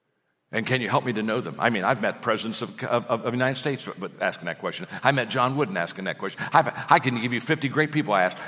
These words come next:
but, but just said, "Who do you know that I should know?" So I teach them. I say, and so I'll get around and I'll say, "Okay, let's talk about who luck. Every one of you talk about who you know that the rest of us in this group should know." I mean, I ask questions all the time because if you ask questions,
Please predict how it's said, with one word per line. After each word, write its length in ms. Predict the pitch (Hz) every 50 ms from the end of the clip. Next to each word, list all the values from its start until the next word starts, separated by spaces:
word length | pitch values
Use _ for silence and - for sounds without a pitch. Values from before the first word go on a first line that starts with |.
| - -
but, 140 | - 120 110 - - - -
but 100 | 123 120
just 180 | 107 123 120
said, 120 | - 104 92
"Who 220 | - - 151 170
do 40 | 143
you 60 | 135
know 140 | 120 120 110
that 100 | 92 95
I 80 | 101 98
should 140 | - -
know?" 100 | 92 95
So 140 | - - 170
I 60 | 160
teach 200 | 147 - 196 190
them. 140 | - 147 120 - 123 - -
I 80 | 147
say, 180 | 160 - 156 - - - - - - - - 143 139
and 140 | - 151 139
so 180 | - 165 151 - - - - - - - - - - - - -
I'll 200 | - 135 160 175
get 180 | 156 147 190 156
around 240 | 123 143 165 156 139
and 80 | 131
I'll 80 | 127 127
say, 160 | - - - -
"Okay, 320 | - 214 - - 175 151
let's 200 | 185 240 285 -
talk 220 | - - 220 202 170
about 260 | 170 160 143 127 131
who 180 | 131 143 139 123
luck. 220 | 101 80 78 -
Every 220 | - 240 302 311 262
one 180 | 214 180 160
of 80 | 151 127
you 100 | 131 127
talk 300 | 127 - 139 123 120 -
about 260 | 113 110 113 98 - - - - - - -
who 260 | - - 190 254 254
you 220 | 220 190 185 175
know 220 | 151 143 135 135 120
that 120 | 117 120 - - - - - - - 151
the 80 | 147 156
rest 220 | 135 117 - -
of 80 | 127 107
us 160 | 110 101 -
in 40 | 101
this 140 | 104 92 -
group 220 | - 110 87 -
should 180 | - - 80 76
know." 200 | 73 62 50 - - - - _ _ _ _ _ _ _ _ _ _ _ _
I 120 | - 185 196
mean, 100 | 175 135 - - - - - - - - - _
I 140 | - 185 190
ask 200 | 151 147 - -
questions 320 | - 147 120 - 123 110 113
all 140 | 117 110
the 40 | 92
time 220 | - - 113 107 104
because 300 | 123 - 151 143 - 127
if 80 | 107
you 80 | 120 -
ask 240 | 139 156 143 - -
questions, 400 | - 143 127 - 131 120 -